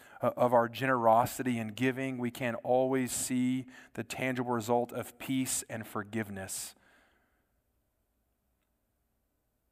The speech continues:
May we continue to pursue those things, to pursue holiness and love and grace, justice.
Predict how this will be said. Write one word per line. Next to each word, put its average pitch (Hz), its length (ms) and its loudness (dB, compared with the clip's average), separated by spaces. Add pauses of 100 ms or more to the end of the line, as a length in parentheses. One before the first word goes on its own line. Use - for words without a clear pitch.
(1300)
May 113 80 -2
we 110 140 -2
continue 113 440 -6
to 101 120 -6
pursue 113 480 -6
those 101 260 -6
things, 90 540 -14 (2000)
to - 100 -14
pursue 120 460 -4
holiness 101 720 -6
and 104 180 -10
love 98 380 2
and 95 140 -16
grace, 95 640 -8 (840)
justice. - 840 -4